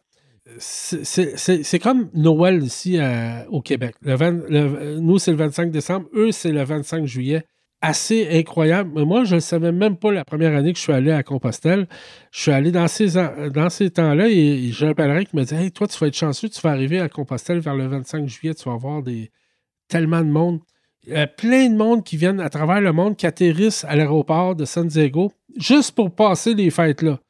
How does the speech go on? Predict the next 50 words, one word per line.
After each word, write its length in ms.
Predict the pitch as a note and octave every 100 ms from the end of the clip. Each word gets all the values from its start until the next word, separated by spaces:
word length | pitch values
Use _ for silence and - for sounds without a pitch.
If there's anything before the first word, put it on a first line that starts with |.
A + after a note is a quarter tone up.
| _ _ _ _
Fait 140 | -
que 40 | C#3+
ça 140 | E3
dure 200 | C#3+ G3+
deux, 160 | F#3 G3+
trois 260 | F#3+ F#3
jours 200 | D#3 G3
de 120 | F3+ D3+
temps, 240 | F3+ F#3
puis 220 | - E3 C#3+
les 240 | C#3+ C3+
gens, 360 | C3 D#3+ F#3 F3
ils 120 | C#3
restent 300 | D3 D3 E3
là. 260 | F3 F#3+ -
Ils 40 | C#3+
n'ont 60 |
pas 120 | A3 A#3
marché 260 | G3 -
du 160 | F#3+ -
tout. 240 | G#3+ A3+ _ _ _ _ -
Ben, 160 | C#3+ -
ou 260 | A#3+ C#4+ C#4
c'est 160 | A3+
peut-être 260 | F3 A3+ A#3
des 200 | G#3 F3+
anciens 320 | F#3+ - -
pèlerins, 400 | - F3+ E3+ G#3+
puis 140 | G#3+
qu'ils 840 | - D3+ C3+ B2+ B2 A#2 C#3+ C#3 D#3+
y 100 | D3+
allent 200 | D#3 D#3+
là. 220 | G3 G3 - - -
Mais 80 | D3
là, 160 | B3+
tu 140 | - -
te 80 |
retrouves, 420 | G3 - A3 C#4 A3+
exemple, 460 | D3+ D3+ A#3 A3+ F3+
euh, 280 | D#3+ D3+ D3
sur 220 | - F#3
le 140 | F#3
chemin, 480 | - F#3 G3+ A3+ G3+
des 180 | D#3+ D3+
fois, 220 | - G#3
tu 120 | - E3
vas 100 | D#3
peut-être 400 | D#3+ D3 F3+ F3
être, 240 | D3+ -
euh, 220 | D3 C3